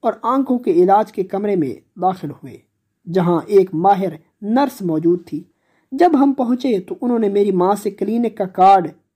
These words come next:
यानी राशन कार्ड, मांगा, जो दिखाए बगैर किसी का इलाज नहीं किया जाता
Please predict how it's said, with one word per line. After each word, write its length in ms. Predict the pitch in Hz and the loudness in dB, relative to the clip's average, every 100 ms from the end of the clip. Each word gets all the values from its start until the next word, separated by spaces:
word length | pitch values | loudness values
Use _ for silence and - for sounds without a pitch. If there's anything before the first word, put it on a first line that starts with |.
| _ _ 196 | _ _ -6
यानी 300 | 196 185 151 | -2 0 -2
राशन 480 | 185 220 247 254 226 | -2 0 0 -2 -2
कार्ड, 340 | 202 202 190 | 2 4 2
मांगा, 440 | 151 156 156 120 - _ _ - | 0 -2 -4 -8 -14 _ _ -6
जो 140 | 180 | -4
दिखाए 380 | 170 165 185 196 | 0 0 2 2
बगैर 500 | 175 156 180 202 180 - _ _ | 2 -2 0 0 0 -6 _ _
किसी 300 | 339 - 311 | -8 -2 0
का 120 | 254 | 2
इलाज 400 | 202 185 196 202 | 2 4 4 2
नहीं 340 | 165 214 220 190 | -2 -4 -4 -6
किया 220 | - 143 | -4 -6
जाता 460 | 123 104 - - | -8 -16 -18 -20